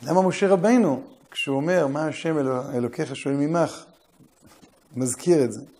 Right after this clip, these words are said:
שמירת כל המצוות. מה, לכאורה שמירת כל המצוות, איך זה שייך למוסר?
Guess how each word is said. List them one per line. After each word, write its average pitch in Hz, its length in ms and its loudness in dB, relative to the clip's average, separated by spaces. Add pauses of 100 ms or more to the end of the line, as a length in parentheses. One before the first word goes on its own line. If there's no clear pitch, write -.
(1000)
שמירת 240 580 2
כל 185 220 -4
המצוות. - 420 -12 (300)
מה, 123 80 -12 (100)
לכאורה - 260 -12
שמירת 196 340 -4
כל 202 60 -6
המצוות, 185 420 -6
איך 175 120 -4
זה 180 100 -4
שייך 156 380 -6
למוסר? 131 720 -6